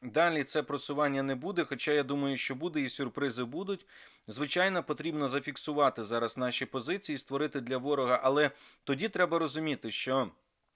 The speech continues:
е, окопатись в одних місцях, створити лінії оборони, але важливо дестабілізувати далі. Далі дестабілізувати Білгородщина, Брянщина, кол-, уко-, робити ось ці такі болючі уколи ворога там, де він не очікує.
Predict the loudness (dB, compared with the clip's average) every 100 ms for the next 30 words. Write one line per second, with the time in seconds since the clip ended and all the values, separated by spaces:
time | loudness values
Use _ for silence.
0 | _ _ _ -12 -2 0 2 2 0 8
1 | 8 8 -2 -2 -2 -2 -4 -6 -8 -2
2 | -2 -2 -8 -20 -20 -8 4 4 6 2
3 | 0 0 0 0 -2 0 0 2 2 4
4 | 4 4 0 0 -2 0 -2 -2 -4 -4
5 | -4 -2 0 0 -2 2 2 2 -8 _
6 | _ _ _ _ 2 2 2 -2 -4 -6
7 | -6 -6 -4 2 2 2 -4 -2 0 2
8 | 0 -2 -6 -4 -2 2 2 0 -6 -4
9 | -6 -6 -20 -20 -14 -14 _ 0 2 4
10 | 0 0 0 2 2 0 -2 -2 -2 -4
11 | -4 -6 -4 -2 -2 -4 -6 -6 -2 2
12 | 2 2 2 4 2 2 0 0 -2 -2
13 | -2 -2 -4 -6 -4 -2 -2